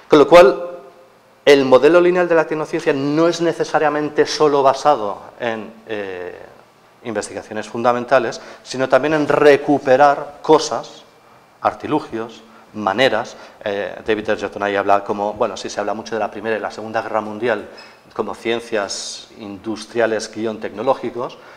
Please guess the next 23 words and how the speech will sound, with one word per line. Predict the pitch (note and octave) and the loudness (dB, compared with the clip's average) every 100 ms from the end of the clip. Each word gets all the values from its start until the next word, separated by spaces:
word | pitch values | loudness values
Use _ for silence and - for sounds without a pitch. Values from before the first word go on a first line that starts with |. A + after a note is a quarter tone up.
| _ | _
pero | - G#2 G2+ | -6 -4 -6
que | G#2+ | -8
la | F#2+ | -10
cantidad | G2 G2 A2 | -8 -6 0
de | A#2+ A2+ | 0 2
caballos, | A#2 B2+ A2 G2 - | 6 6 6 -2 -6
por | G#2+ | -8
ejemplo, | A#2+ A#2 G2+ | -6 -8 -8
que | - | -14
se | G2 | -16
utilizaron | - G#2+ A2 G#2+ | -16 -4 -4 -4
en | |
esas | G#2+ A#2 G#2+ | -2 -4 2
guerras | B2+ A2 C3+ - - - - - | 2 2 -4 -6 -20 -20 -20 -8
fue | G#2 G#2 A#2 | -4 -4 -4
impresionante, | A#2 F#2 - A#2 C#3 F#2 F2 - - - | -8 -8 -6 -2 -2 -4 -18 -20 -20 -10
o | A2 G2+ F#2+ | -8 -6 -8
de | - | -10
carros | - A2+ A2 G2+ | 4 4 4 -4
de | G2+ | -4
caballo, | G2+ C3+ A2 G2 - | 2 2 2 -6 -8
o | G#2+ | -8
de, | F#2+ F#2+ | -6 -6